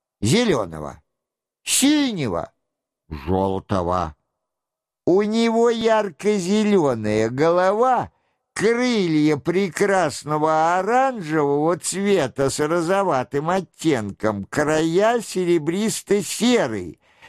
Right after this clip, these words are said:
спина и хвост в коричневых и розовых полосах,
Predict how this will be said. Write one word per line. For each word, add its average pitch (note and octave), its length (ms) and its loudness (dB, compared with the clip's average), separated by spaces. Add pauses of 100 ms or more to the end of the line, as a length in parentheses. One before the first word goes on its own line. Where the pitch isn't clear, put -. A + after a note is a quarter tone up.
спина G#3 680 0
и F#3 120 2
хвост F#3 680 0
в - 160 -20
коричневых E3 1080 -2
и D#3 40 2
розовых C#3+ 760 0
полосах, G#3+ 1120 0